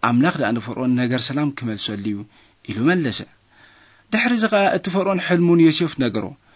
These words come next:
ንዮሴፍ ድማ በሎ፣ "እዚ ነቶም ጠቢባን ነገርክዎም፣ ዝፈትሓለይ ከኣ ኣይነበረን።" ዮሴፍ ድማ ንፈርዖን በሎ፣ "ሕልሚ ፈርዖን ሓደ እዩ።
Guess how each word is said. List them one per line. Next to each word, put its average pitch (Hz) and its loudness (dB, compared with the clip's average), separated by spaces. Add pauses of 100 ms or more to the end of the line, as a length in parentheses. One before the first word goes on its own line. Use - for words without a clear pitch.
(360)
ንዮሴፍ 135 2
ድማ 135 4
በሎ፣ 123 -2 (760)
"እዚ 175 2 (120)
ነቶም 156 2 (480)
ጠቢባን 180 2 (120)
ነገርክዎም፣ 127 -2 (760)
ዝፈትሓለይ 127 0
ከኣ 139 -2
ኣይነበረን።" 117 0 (800)
ዮሴፍ 185 2
ድማ 208 -2 (560)
ንፈርዖን 175 0
በሎ፣ 113 -2 (760)
"ሕልሚ 190 0
ፈርዖን 185 -6
ሓደ 117 -4
እዩ። 92 -4